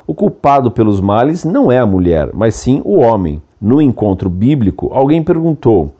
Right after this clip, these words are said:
'Por que não usamos os nossos mitos em vez dos mitos do povo hebreu?'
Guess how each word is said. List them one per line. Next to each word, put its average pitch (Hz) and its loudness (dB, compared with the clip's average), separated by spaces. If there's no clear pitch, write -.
'Por 196 -4
que 233 0
não 214 2
usamos 160 2
os 120 -2
nossos 117 -2
mitos 113 0
em 117 0
vez 117 4
dos 107 -2
mitos 131 0
do 131 -2
povo 120 2
hebreu?' 85 0